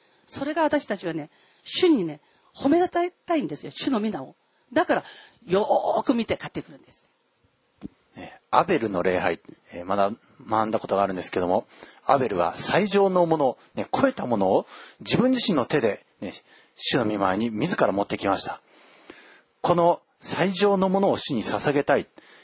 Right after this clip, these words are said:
Speaker 2: えー、これが、ね、私たちの礼拝の姿であるべきなんですけども、
Speaker 1: 아벨이라고 하는 사람이 하나님께서 받으시기에 제일 좋은 제사를 드렸기 때문에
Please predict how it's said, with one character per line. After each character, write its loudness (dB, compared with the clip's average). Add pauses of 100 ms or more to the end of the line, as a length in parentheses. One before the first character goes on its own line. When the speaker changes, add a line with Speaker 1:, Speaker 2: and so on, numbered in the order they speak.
(100)
Speaker 2:
え -6
ー、 -6
こ 0
れ 4
が、 4 (120)
ね、 -8
私 0
た -6
ち -14
の -2
礼 4
拝 0
の 0
姿 0
で -2
あ 0
る 0
べ -4
き -10
な -6
ん -8
で -8
す -14
け -4
ど -4
も、 2 (500)
Speaker 1:
아벨이라고 2
하는 -2
사람이 -4 (260)
하나님께서 -6
받으시기에 -8
제일 -2
좋은 -4
제사를 -6
드렸기 -8
때문에 -2